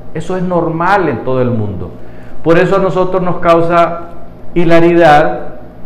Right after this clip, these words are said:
nos reímos pues de la actitud celosa del canciller. "Ay, no nos digan lo que tenemos que hacer, nosotros somos, eh,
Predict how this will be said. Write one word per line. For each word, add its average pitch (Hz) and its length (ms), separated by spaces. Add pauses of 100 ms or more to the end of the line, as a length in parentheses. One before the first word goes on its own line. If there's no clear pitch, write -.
(300)
nos 139 180
reímos 156 520
pues 170 160
de 165 80
la 156 100
actitud 160 680
celosa 156 680
del 113 200
canciller. 135 840
"Ay, 120 680
no 120 120
nos 110 240
digan 156 380
lo 139 120
que 135 100
tenemos 147 440
que - 160
hacer, - 840
nosotros 135 540
somos, 135 340 (800)
eh, 123 640